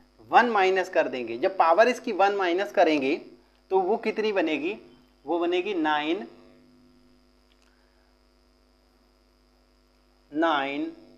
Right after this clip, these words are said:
nine, nine, nine and nine, ठीक है? And zero point zero one to the power one बनेगी। अब इसके आगे अभी मत लिखिए, डॉट लगा के छोड़ देते हैं,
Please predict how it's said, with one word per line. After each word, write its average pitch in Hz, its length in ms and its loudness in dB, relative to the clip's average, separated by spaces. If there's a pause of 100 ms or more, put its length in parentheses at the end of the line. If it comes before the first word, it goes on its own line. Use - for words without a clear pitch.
(480)
nine, 139 720 -6 (480)
nine, 131 840 -6 (460)
nine 131 760 -6 (1800)
and 147 180 -8
nine, 107 160 -14 (420)
ठीक 165 140 -4
है? 240 100 0 (800)
And 214 260 0 (200)
zero 214 460 -2
point 185 680 -4
zero 170 320 -2 (200)
one 160 220 2 (240)
to 180 100 -6
the 208 140 -6
power 147 320 2
one 127 240 -8
बनेगी। 107 380 -16 (180)
अब 175 100 -4
इसके 220 320 -6
आगे 185 260 6
अभी 196 200 -8
मत 160 240 -6
लिखिए, 110 420 -18
डॉट 196 240 6
लगा 147 260 2
के 185 160 -2
छोड़ 165 280 -4
देते 113 320 -12
हैं, 104 100 -20